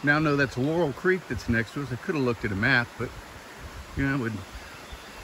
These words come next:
I'd have to open the application, the app on my phone. Rumbles is now running point. But we're lucky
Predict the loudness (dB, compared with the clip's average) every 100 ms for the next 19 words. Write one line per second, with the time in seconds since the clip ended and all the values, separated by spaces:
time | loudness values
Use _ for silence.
0 | -2 2 2 2 0 2 2 2 2 0
1 | -2 0 0 -2 -4 0 0 0 0 0
2 | 0 -2 0 0 -2 -4 -14 -16 -16 -16
3 | -16 -12 -12 -10 -12 -12 -14 -14 -14 -14
4 | -14 -12 4 6 8 6 4 0 -8 -12
5 | -14 -16 -14 -12 -12 -12 -14 -12 -8 0
6 | 6 6 6 4 -2 -12 -16 -14 -12 -12
7 | -14 -16 -4 2 4 4 2 2 0 -4
8 | -16 -16 -18 -18 -12 -10 -10 -16 -18 -18
9 | -18 -18 -18 -20 -20 -20 -8 -6 -4 -4
10 | -2 -2 -2 -2